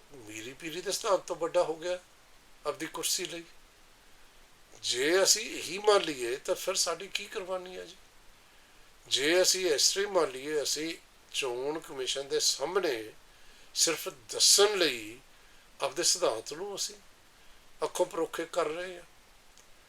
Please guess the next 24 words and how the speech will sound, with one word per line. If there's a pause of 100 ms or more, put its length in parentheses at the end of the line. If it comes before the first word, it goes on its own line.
(360)
ਤੇ
ਫਿਰ
ਤਾਂ
ਮੀਰੀ
ਪੀਰੀ
ਦੇ
ਸਿਧਾਂਤ (100)
'ਤੇ
ਹੀ (260)
ਤੁਸੀਂ
ਖਿਲਾਫ
ਖੜ੍ਹਗੇ
ਜਾ
ਕੇ, (1000)
ਫਿਰ
ਤਾਂ
ਇੱਕ (100)
ਹੋਰ
ਵੀ
ਵੱਡੀ
ਭੁੱਲ
ਕਰ
ਰਹੇ
ਨੇ।